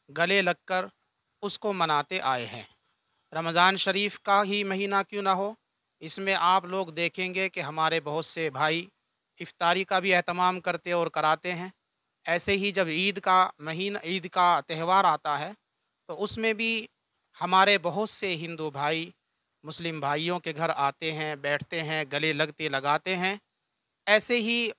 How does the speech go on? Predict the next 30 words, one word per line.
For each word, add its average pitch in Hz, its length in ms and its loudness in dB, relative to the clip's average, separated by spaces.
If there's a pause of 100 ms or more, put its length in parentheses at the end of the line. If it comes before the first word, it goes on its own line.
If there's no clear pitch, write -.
(640)
जब 185 200 2
हिंदू 185 380 -2
भाइयों 185 420 0
के 175 140 -6
त्यौहार 156 420 2
आते 139 360 0
हैं, 180 240 -6 (460)
तो 175 80 -6
मुस्लिम 185 480 -4
समाज 165 480 2
भी 190 360 -2 (220)
बढ़ 156 200 0
चढ़ 175 220 0
कर 160 160 -4
उसमें 151 300 -4
हिस्सा 151 360 -2
लेते 135 300 -6
हैं। 120 180 -10 (920)
मैं 214 480 6 (720)
अपने 208 580 0 (300)
समाज 180 600 2
के 196 220 0
सभी 175 380 -2
ज़िम्मेदारों 151 680 -2
से, 160 200 -4
साथियों 156 520 -4
से 170 160 -4
ये 143 100 -2
अपील 151 340 -4
करूँगा 165 480 -4